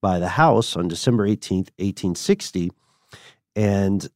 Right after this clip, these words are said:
at, this is where it gets a little complicated. This Williams guy, uh,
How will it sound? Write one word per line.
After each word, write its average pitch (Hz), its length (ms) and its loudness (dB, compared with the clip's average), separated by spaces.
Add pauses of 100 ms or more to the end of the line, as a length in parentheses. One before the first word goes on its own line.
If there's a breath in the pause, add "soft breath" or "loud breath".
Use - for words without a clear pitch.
(340)
at, 113 240 2
this 139 160 6
is - 80 -4
where 147 140 8
it 131 80 4
gets 120 160 0
a - 40 0
little 131 140 4
complicated. 90 680 -2
This 110 220 0
Williams 123 420 6
guy, 82 420 0 (440)
uh, 69 220 -4